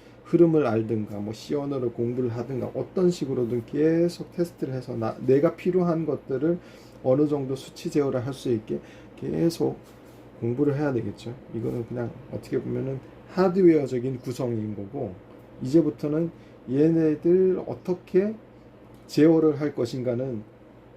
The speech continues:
이 안에 어떤 명령어를 잘 심어가지고 내가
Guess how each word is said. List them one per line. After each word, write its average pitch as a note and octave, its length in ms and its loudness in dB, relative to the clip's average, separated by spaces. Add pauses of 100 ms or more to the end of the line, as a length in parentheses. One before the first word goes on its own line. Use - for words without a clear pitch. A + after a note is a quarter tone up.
(260)
이 D#3 200 2
안에 B2+ 480 -2 (420)
어떤 D3 440 2
명령어를 C3 800 2 (560)
잘 C#3 480 0
심어가지고 A#2+ 840 0
내가 G2+ 360 -8